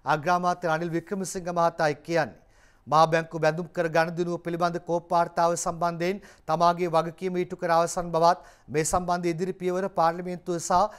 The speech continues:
පක්ෂ නායකයන් තීරණය කළ යුතු බවත් අග්‍රාමාත්‍ය රනිල් වික්‍රමසිංහ මහතා පාර්ලිමේන්තුවට ප්‍රකාශ කළා කියලා පත්තරේ දාලා තියෙනවා. ඒකම අද දිවයින පත්තරයේ දානවා දිනේෂ් ගුණවර්ධන මන්ත්‍රීවරයා කළ ප්‍රකාශයක්. "බැඳුම් කර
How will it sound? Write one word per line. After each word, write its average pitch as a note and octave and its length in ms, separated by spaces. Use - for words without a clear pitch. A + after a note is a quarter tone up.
පක්ෂ D#3 360
නායකයන් F3 500
තීරණය F3+ 340
කළ F3+ 140
යුතු F3 160
බවත් F3 280
අග්‍රාමාත්‍ය E3+ 580
රනිල් E3+ 200
වික්‍රමසිංහ F3+ 540
මහතා F3 360
පාර්ලිමේන්තුවට F3+ 680
ප්‍රකාශ F#3+ 420
කළා D#3+ 240
කියලා D#3+ 320
පත්තරේ D#3+ 480
දාලා D3 280
තියෙනවා. C3 340
ඒකම F#3+ 300
අද F#3 100
දිවයින A3 360
පත්තරයේ F#3 440
දානවා F#3+ 380
දිනේෂ් G3+ 340
ගුණවර්ධන F#3+ 540
මන්ත්‍රීවරයා E3+ 640
කළ E3+ 260
ප්‍රකාශයක්. D#3+ 560
"බැඳුම් E3+ 360
කර F#3 120